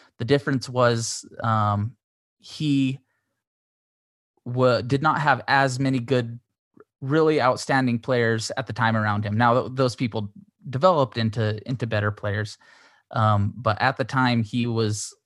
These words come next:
kind of able to, to shine in,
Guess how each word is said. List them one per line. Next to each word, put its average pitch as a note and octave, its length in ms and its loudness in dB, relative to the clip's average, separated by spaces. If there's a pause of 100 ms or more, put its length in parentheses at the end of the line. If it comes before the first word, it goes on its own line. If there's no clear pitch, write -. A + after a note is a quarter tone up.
(340)
kind D3 240 -2
of C3+ 80 0
able D3+ 400 -2
to, B2 640 -4 (340)
to B2 140 -8
shine C#3 360 0
in, A2+ 340 -2